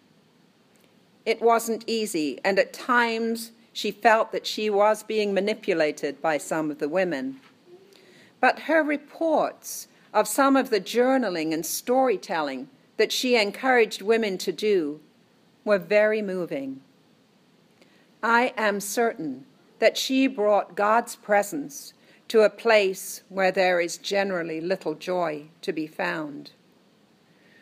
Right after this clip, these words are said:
We were joyful for and with her. Quiet, shy Frances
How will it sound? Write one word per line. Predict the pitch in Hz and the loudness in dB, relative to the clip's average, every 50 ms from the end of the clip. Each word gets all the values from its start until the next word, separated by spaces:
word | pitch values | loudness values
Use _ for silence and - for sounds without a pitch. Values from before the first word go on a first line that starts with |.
| _ _ _ _ _ | _ _ _ _ _
We | 220 254 262 262 | 2 4 4 6
were | 240 233 | 6 4
joyful | - 226 220 220 220 220 214 214 - 196 175 175 | 4 4 2 2 4 4 2 0 -2 -6 -6 -6
for | - - - 214 208 202 196 190 190 196 190 - _ _ _ _ _ - | -8 -6 -2 0 2 2 2 0 -2 -6 -10 -18 _ _ _ _ _ -2
and | 214 202 196 165 | -2 -2 -2 -2
with | 175 190 185 185 - | -2 -4 -4 -4 -6
her. | - - - - - _ _ _ _ _ _ _ _ _ _ _ _ _ _ _ _ _ _ _ _ _ _ _ _ _ _ | -12 -12 -12 -12 -16 _ _ _ _ _ _ _ _ _ _ _ _ _ _ _ _ _ _ _ _ _ _ _ _ _ _
Quiet, | - - 240 233 226 226 240 247 247 - - - - _ | 0 2 4 4 6 4 2 -2 -4 -8 -14 -20 -20 _
shy | _ - - - 240 214 202 202 208 214 | _ -8 -2 2 4 4 4 4 2 0
Frances | 214 214 - 196 190 185 180 175 - - - 180 - - - - - | -2 -2 -2 -2 -2 -2 -2 -6 -8 -10 -12 -12 -12 -14 -16 -18 -20